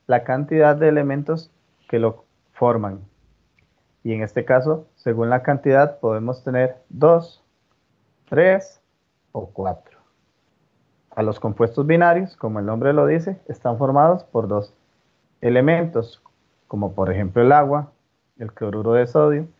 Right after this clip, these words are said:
y el dióxido de carbono. A su vez, los compuestos ternarios están formados, como el nombre lo dice, por tres elementos, por ejemplo el hidro-, el hidróxido de sodio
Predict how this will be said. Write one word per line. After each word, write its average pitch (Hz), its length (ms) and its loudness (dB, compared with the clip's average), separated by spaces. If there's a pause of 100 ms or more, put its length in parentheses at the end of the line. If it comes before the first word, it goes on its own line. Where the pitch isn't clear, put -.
(320)
y 156 100 0
el 156 120 4
dióxido 113 440 0
de 110 160 -2
carbono. 90 520 -6 (1400)
A 120 100 2
su 151 160 4
vez, 170 340 4 (360)
los 113 120 -6
compuestos 110 540 -4
ternarios 151 680 2 (300)
están 117 280 -6
formados, 131 540 0
como 107 220 -8
el 104 80 -6
nombre 113 260 -2
lo 135 120 2
dice, 143 280 2
por 98 300 -4
tres 95 260 -4
elementos, 135 640 0 (300)
por 113 160 4
ejemplo 107 340 0
el 123 320 2
hidro-, 123 220 2
el 117 160 0
hidróxido 113 480 2
de 139 80 4
sodio 165 440 4